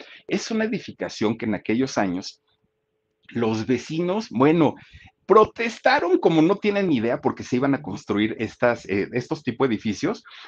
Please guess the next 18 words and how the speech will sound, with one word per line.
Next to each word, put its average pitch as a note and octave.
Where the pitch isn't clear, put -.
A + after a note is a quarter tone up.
porque B2+
decían C3
que D#3+
estaban B2
horribles. C3+
¿Y G#2+
sabe E3
por D#3+
qué? -
Porque A2+
las A2
casas E3
que -
se -
hacían C3
en F#2+
aquel A2
momento A#2+